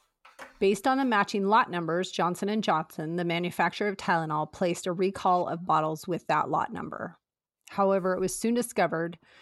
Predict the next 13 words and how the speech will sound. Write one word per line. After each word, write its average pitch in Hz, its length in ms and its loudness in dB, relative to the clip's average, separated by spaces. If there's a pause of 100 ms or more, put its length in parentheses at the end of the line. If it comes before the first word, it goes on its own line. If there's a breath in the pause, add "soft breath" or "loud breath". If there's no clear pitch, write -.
(200 soft breath)
that 190 160 0
the 196 80 2
specific - 540 -2
lot 196 340 4
in 196 100 -2
the 175 100 -2
recall 170 500 0
were 190 160 0
not 180 180 2
the 170 120 -4
only 170 260 -2
bottles 156 340 -2
affected. - 580 -6